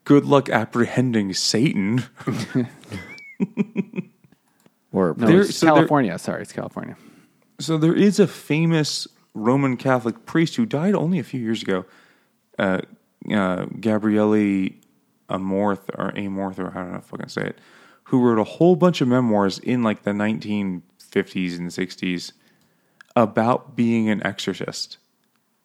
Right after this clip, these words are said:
Speaker 1: So I'm sh-, I, I wouldn't be shocked if those had some influ-, I've never read any of it. I cannot, I can't,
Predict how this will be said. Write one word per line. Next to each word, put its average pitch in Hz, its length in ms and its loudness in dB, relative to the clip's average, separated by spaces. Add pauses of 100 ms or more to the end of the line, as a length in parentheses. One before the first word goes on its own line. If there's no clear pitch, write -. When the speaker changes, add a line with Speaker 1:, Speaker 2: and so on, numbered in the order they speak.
(320)
Speaker 1:
So - 160 -2
I'm 113 140 2
sh-, - 280 -8
I, 110 200 2 (180)
I 117 160 4
wouldn't 107 300 2
be 98 80 -4
shocked 90 400 -2
if - 80 -14
those 95 240 -2
had 92 160 -10
some 92 240 -8
influ-, 90 280 -8
I've 92 120 -2
never 90 180 -8
read 90 160 -2
any 87 160 -4
of 85 80 -6
it. - 100 -4
I 92 60 -8
cannot, - 340 -4
I 95 60 -10
can't, 95 340 -4